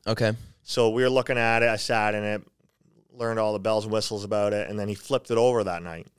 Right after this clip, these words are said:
Speaker 1: Oh, jeez.
Speaker 2: So then now my dad's like, "No, we don't want that one." So
Speaker 1: <laughs>
Speaker 2: in the corner of the shop, we had a old Howe car that Donnie Thompson and my dad always took to New Smyrna Speed Weeks.
Speaker 1: Mm.
Speaker 2: So my dad decided,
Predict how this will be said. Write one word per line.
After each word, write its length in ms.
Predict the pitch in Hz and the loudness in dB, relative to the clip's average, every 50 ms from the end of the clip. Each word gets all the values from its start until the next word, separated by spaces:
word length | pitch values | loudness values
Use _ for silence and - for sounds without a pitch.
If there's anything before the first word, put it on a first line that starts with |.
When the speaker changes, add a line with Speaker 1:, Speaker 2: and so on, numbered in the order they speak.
| - | -8
Speaker 1:
Oh, 80 | - - - - | -6 -6 -6 -4
jeez. 340 | - 107 95 87 82 - - | -4 -2 -2 -2 -4 -6 -6
Speaker 2:
So 100 | - - 123 | -4 0 4
then 220 | 131 135 135 131 | 4 4 4 4
now 160 | 127 120 120 117 | 2 2 2 2
my 140 | 117 113 | 2 2
dad's 240 | 110 110 107 107 98 | 2 2 2 0 -2
like, 80 | 104 98 | -4 -6
"No, 140 | 101 101 98 | -4 -2 -2
we 80 | 95 95 | -2 -2
don't 100 | 98 98 | -2 -2
want 160 | 95 95 95 | -4 -4 -4
that 200 | 98 101 98 - | -6 -6 -6 -6
one." 180 | 87 85 85 85 - _ _ _ _ _ | -8 -10 -12 -14 -20 _ _ _ _ _
So 280 | - - 143 135 135 | -2 2 6 6 6
Speaker 1:
<laughs> 20 | - | 6
Speaker 2:
in 220 | - 165 175 180 | 4 2 2 2
the 60 | 180 | 0
corner 680 | 170 - - 160 180 202 196 170 131 117 113 123 135 135 - | -2 2 4 6 6 8 8 6 6 6 4 2 0 0 -2
of 200 | - 127 120 117 | -2 -2 0 0
the 60 | 113 | -2
shop, 500 | - - - 160 160 147 127 120 127 - | -2 2 2 4 6 6 6 6 4 2
we 120 | 135 131 123 | 0 -2 -2
had 400 | 123 135 127 123 123 120 120 117 | 0 2 4 4 4 4 2 2
a 460 | - 113 110 104 101 98 98 95 - _ - | 0 0 0 2 2 0 0 -2 -6 _ -4
old 260 | - 131 131 131 127 | 0 2 2 2 2
Howe 260 | 127 123 123 135 131 | 4 4 6 6 4
car 280 | - - 120 117 117 113 | 4 4 4 4 4 4
that 100 | 113 107 | 2 0
Donnie 260 | 110 123 123 127 123 | 0 0 0 0 -2
Thompson 560 | 110 123 123 120 117 113 - 123 120 113 110 107 | -2 -2 -2 -2 -2 -2 -4 -4 -4 -4 -6 -6
and 120 | 110 110 | -6 -4
my 120 | 110 104 104 | -2 -2 0
dad 300 | 101 113 113 113 113 113 | 2 4 4 4 4 4
always 300 | 113 113 113 110 - - | 2 2 2 0 -2 -4
took 240 | - 127 113 - | -4 -4 -4 -4
to 80 | - 117 | -4 -6
New 160 | 113 113 117 | -6 -4 -4
Smyrna 500 | 110 - - 113 113 117 120 113 107 101 | -4 -4 -4 -2 -2 0 0 0 -2 -2
Speed 300 | - - - 135 135 127 | -4 -6 -6 -6 -6 -6
Weeks. 420 | 110 101 92 - - - - - - _ - | -6 -6 -8 -8 -10 -14 -14 -14 -16 _ -6
Speaker 1:
Mm. 320 | 147 175 202 196 147 110 107 - - - - - - _ | -2 0 0 0 0 -2 -4 -8 -16 -20 -20 -20 -20 _
Speaker 2:
So 240 | - - - 151 139 | -6 0 2 2 4
my 220 | 135 135 135 147 | 6 6 6 6
dad 200 | 151 151 147 147 | 8 8 6 6
decided, 680 | 139 139 - - 143 135 135 131 123 117 110 113 113 107 | 4 2 2 4 6 6 6 6 6 6 4 2 0 -6